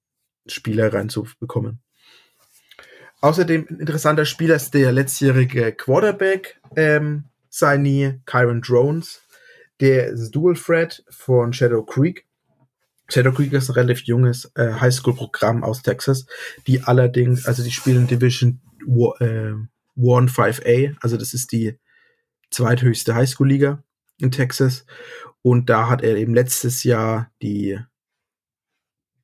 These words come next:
die Meisterschaft in Texas gewonnen. In dieser Klasse ist ein siebzehnjähriger Dual Threat, ist,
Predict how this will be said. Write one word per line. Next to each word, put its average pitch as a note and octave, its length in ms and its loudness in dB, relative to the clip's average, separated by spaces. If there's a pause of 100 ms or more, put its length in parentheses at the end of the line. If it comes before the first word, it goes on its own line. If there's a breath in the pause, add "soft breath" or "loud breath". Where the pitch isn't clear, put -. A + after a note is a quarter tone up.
(280)
die A2 60 -2
Meisterschaft D#3 460 0
in C3+ 80 -6
Texas C3 320 -2
gewonnen. B2 400 4
In A#2 60 0
dieser A#2 200 -4
Klasse B2 480 0 (400 loud breath)
ist B2+ 140 -6
ein A#2+ 60 -2
siebzehnjähriger A2+ 600 -2
Dual C3 240 2
Threat, B2 360 0
ist, - 500 -8